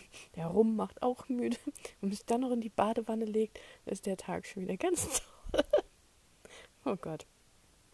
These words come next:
Ich rede hier jetzt über Alkohol. Ne, wir sind ja hoffentlich hier alle,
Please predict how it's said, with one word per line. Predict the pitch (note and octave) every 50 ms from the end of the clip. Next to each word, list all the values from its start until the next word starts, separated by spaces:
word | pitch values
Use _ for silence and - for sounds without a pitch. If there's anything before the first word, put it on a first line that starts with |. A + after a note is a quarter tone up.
| _ _ - - - -
Ich | - - -
rede | F3+ E3 -
hier | - F#3
jetzt | E3 E3 - - - -
über | - F3 D#3+ D3 E3
Alkohol. | F3 - - E3 - - - - - - - - - - - - -
Ne, | G#3+ G3 -
wir | - F#3+ G#3+ G#3
sind | G#3+ C4+ C#4+ D4
ja | C#4+ B3 G#3+
hoffentlich | A3 A3+ A#3 A3+ A3 A3+ G#3+ -
hier | - G#3 - -
alle, | F#3 F3+ F3+ F#3 F#3 F#3 F#3